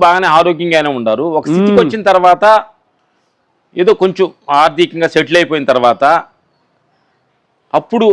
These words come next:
Speaker 1: హ్యాపీ కూర్చొని తినాలి అనేది సైకాలజీగా మెంటల్లో. ఇంకేం నేను సంపాదన, నాకు ఆస్తులు ఉండే కూర్చొని తింటా హ్యాపీగా ఉండాను అని అనుకున్నప్పుడు కూర్చొని తినాలి హ్యాపీగా ఉండాలనుకునే మాట బాగానే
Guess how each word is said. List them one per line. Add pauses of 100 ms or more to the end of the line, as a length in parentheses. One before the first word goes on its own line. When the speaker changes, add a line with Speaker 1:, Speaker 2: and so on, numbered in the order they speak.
(140)
Speaker 1:
హ్యాపీ (120)
కూర్చొని
తినాలి
అనేది (140)
సైకాలజీగా
మెంటల్లో. (220)
ఇంకేం
నేను
సంపాదన,
నాకు
ఆస్తులు
ఉండే (120)
కూర్చొని
తింటా
హ్యాపీగా
ఉండాను
అని
అనుకున్నప్పుడు (1120)
కూర్చొని
తినాలి
హ్యాపీగా
ఉండాలనుకునే (160)
మాట (140)
బాగానే